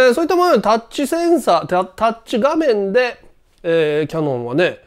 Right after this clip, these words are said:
操作できるようにしてきましたけども、これがいよいよフラッグシップ機に搭載されたというわけでね、まあ、扱いやすくなりますわ。うん。キヤノンね、あの、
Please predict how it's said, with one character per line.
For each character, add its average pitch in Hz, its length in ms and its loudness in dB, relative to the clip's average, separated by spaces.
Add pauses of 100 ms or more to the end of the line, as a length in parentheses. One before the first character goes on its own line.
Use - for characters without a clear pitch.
(500)
操 185 140 2
作 131 160 -6
で 139 100 -4
き 220 140 0
る 214 80 2
よ 170 80 4
う 135 60 -2
に 120 120 -8
し - 80 -10
て 254 140 0
き 277 80 -4
ま 254 120 0
し - 60 -8
た 185 80 0
け 151 80 -2
ど 127 120 -6
も、 123 360 -6 (1040)
こ - 240 -10
れ 208 80 -6
が 233 140 -6
い 240 80 -4
よ 254 200 0
い 247 100 2
よ 202 100 6
フ 170 140 0
ラ 190 80 2
ッ 185 80 -2
グ 196 100 0
シ 185 140 -6
ッ 180 100 -12
プ 185 120 -2
機 165 120 0
に 135 160 -2
搭 180 240 -2
載 165 300 -6
さ - 160 -6
れ 226 140 0
た 226 200 -2
と 175 140 2
い 151 100 4
う 143 60 2
わ 147 100 2
け 135 100 0
で 127 120 -4
ね、 123 320 -4 (680)
ま 262 120 4
あ、 - 400 -2
扱 349 260 2
い 359 40 4
や 381 100 4
す - 80 -2
く 226 80 4
な 185 120 4
り 220 60 4
ま 285 140 4
す - 100 0
わ。 185 300 0 (400)
う 160 100 0
ん。 143 360 2 (680)
キ - 120 -6
ヤ 285 80 0
ノ 330 180 4
ン 185 200 4
ね、 156 440 2
あ 143 100 -2
の、 160 180 0